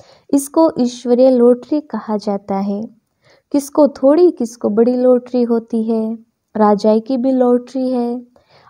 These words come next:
आत्मा जैसा कर्म करती है, ऐसी लॉटरी मिलती है। कोई गरीब बनते हैं, कोई साहूकार बनते हैं। इस समय तुम बच्चों को सारी लॉटरी बाप से मिलती है।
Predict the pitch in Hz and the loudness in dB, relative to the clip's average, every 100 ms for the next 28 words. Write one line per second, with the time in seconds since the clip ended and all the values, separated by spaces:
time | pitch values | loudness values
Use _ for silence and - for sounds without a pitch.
0 | - 240 277 311 330 269 220 214 277 285 | -2 0 0 0 -2 0 -2 -2 0 -2
1 | 285 247 254 254 247 220 208 - 285 285 | 0 2 2 2 -4 -4 -4 -4 -6 -6
2 | 330 339 269 233 233 226 277 262 247 254 | -6 -6 -6 -4 -4 -4 -2 0 2 2
3 | 254 269 226 208 202 202 196 190 202 220 | -2 -6 -4 -2 -4 -4 -6 -4 -8 -10
4 | _ _ _ _ _ _ - 269 226 220 | _ _ _ _ _ _ 0 0 2 2
5 | 214 233 226 233 226 233 220 220 220 226 | 0 -2 -4 -6 -4 -2 0 -2 -6 -8
6 | _ _ _ 302 320 - 214 214 - 214 | _ _ _ 0 0 0 -6 -6 -4 -2
7 | 220 233 233 226 226 226 220 220 220 233 | -2 -2 -4 -4 -2 -2 -2 -4 -6 -10
8 | _ _ _ _ _ - 349 - 294 254 | _ _ _ _ _ -2 -2 0 -2 2
9 | 277 277 277 269 220 202 - 202 202 247 | 0 0 -4 -2 -4 -4 -10 -12 -4 0
10 | 269 - 220 202 226 277 277 269 269 277 | 0 0 -4 -2 -2 2 4 2 0 -6
11 | 277 220 196 208 - 277 247 190 185 190 | -4 -4 -6 -10 -6 -4 -2 -6 -8 -8
12 | 185 190 202 | -8 -8 -10